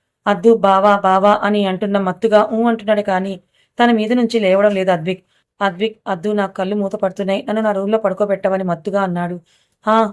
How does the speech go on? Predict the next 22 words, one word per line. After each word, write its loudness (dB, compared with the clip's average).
అని 0
అద్విక్ని -4
అతని -2
రూమ్ -4
వైపు -2
తీసుకుని 0
వెళ్తోంది 0
అద్దు. -2
"రే 4
పదా 2
వెళ్దామని" 2
అంటుంది. -4
"ఎక్కడికని?" 0
అడుగుతాడు -2
అనిరుద్. -2
"ఏట్లోకని" 4
వెటకారంగా 0
అంటుంది. -4
అనిరుద్ -2
కనుబొమ్మ -4
ఎత్తి -8
చూస్తాడు. -2